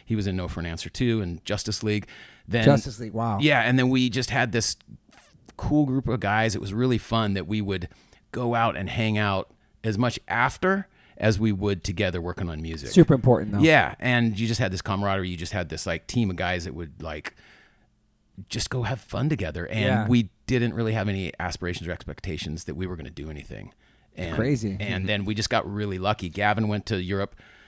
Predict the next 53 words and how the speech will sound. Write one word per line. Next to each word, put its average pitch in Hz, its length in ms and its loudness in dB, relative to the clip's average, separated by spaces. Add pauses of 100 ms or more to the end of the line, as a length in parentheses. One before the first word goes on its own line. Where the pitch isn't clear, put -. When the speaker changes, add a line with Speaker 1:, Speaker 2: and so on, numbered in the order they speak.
(120)
Speaker 1:
in 98 300 -2
ninety-three 98 420 0
with 98 140 0
No 98 120 2
for 110 120 -2
an 101 40 2
Answer. 98 460 -2 (120)
Speaker 2:
Yep. 120 280 -10
Speaker 1:
And 98 160 0
he 90 60 0
ran 92 240 -2
into 95 640 -2
the 85 120 -6
Lost 85 240 -2
and 92 100 -4
Found 90 180 -2
Records 90 320 -6
guy. 60 360 -6
Speaker 2:
I 147 100 -4
just, 180 240 -6
I 180 80 -4
can't 214 220 -4
believe 202 240 0
it, 131 100 -6
that, 127 160 -10
that 127 140 -14
Scarred 156 380 -6
for 156 140 -10
Life 156 240 -4
was 135 120 -2
on 127 160 0
Lost 135 260 0
and 120 120 -6
Found. 127 420 0 (160)
Speaker 1:
Yeah. 135 240 4
Speaker 2:
I 147 60 4
had 156 120 4
no 156 220 6
idea 143 200 6
until 123 180 6
I - 40 8
looked 113 140 4
at 110 60 0
it. - 40 -4
It's - 100 -8
Speaker 1:
Our, - 80 4
Speaker 2:
crazy. - 120 6
Speaker 1:
our 147 60 8
first 143 320 6
three 127 200 6
releases 110 480 2
were 85 120 -4
on, 80 280 -6